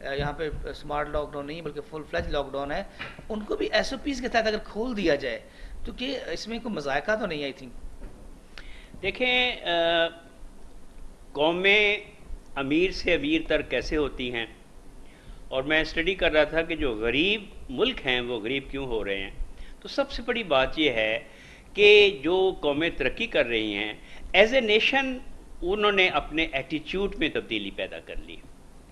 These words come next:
Speaker 2: देखें, अक्लमंदी का तकाजा ये है कि अगर हम वक्त के मुताबिक अपने अंदर तब्दीली ले आएं। सबसे पहले इस वक्त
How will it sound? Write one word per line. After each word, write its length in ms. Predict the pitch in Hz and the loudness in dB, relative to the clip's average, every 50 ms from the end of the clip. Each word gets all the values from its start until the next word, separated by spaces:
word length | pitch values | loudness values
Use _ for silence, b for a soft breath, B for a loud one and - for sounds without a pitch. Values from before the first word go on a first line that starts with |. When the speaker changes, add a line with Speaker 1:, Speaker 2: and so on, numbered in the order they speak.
| B B B B B B B B | B B B B B B B B
Speaker 2:
देखें, 460 | 151 185 196 240 247 262 254 254 254 - - - - - - - - B B B B - - - - | 2 2 4 6 6 6 4 4 0 -4 -12 -18 -20 -14 -8 -4 -2 B B B B -6 -4 0 2
अक्लमंदी 500 | 180 196 202 226 226 214 208 208 202 254 | 4 4 4 4 2 2 0 0 0 0
का 120 | 247 - 226 | 2 2 2
तकाजा 480 | 220 - 175 156 160 156 156 175 247 | 2 2 2 6 6 6 8 6 4
ये 200 | 254 247 226 202 | 2 2 2 2
है 300 | 147 131 135 143 147 170 | 4 4 6 6 6 6
कि 180 | 180 175 180 185 | 4 2 0 2
अगर 260 | 160 165 160 196 202 | 2 2 2 2 2
हम 480 | 180 185 196 202 202 202 - - - - - - - - - | 2 0 -2 -2 -4 -6 -10 -12 -12 -10 -10 -10 -8 -4 2
वक्त 280 | - 226 254 247 - - | 4 4 4 4 2 0
के 80 | - 208 | 0 0
मुताबिक 580 | 185 170 - 160 147 139 147 156 156 - - - b b b b b b - | 2 4 4 4 4 4 4 0 0 -2 -8 -16 b b b b b b 0
अपने 280 | 165 160 - 196 208 190 | 0 0 0 2 4 4
अंदर 240 | 170 156 156 196 190 | 4 6 4 2 2
तब्दीली 520 | - - 165 120 117 131 135 131 143 139 | 2 0 0 0 0 0 0 2 2 0
ले 200 | 127 113 104 95 | 0 0 -2 -2
आएं। 180 | 87 82 87 - - - - - - b b b b b | -4 -6 -8 -10 -10 -12 -14 -14 -14 b b b b b
सबसे 380 | - - - 311 311 - - 277 | -4 0 2 2 2 2 0 2
पहले 320 | 269 254 220 208 208 208 | 6 8 8 8 8 6
इस 280 | 208 190 185 - - - | 4 4 2 0 0 0
वक्त 300 | 185 180 - - - - | 0 0 0 -4 -14 -16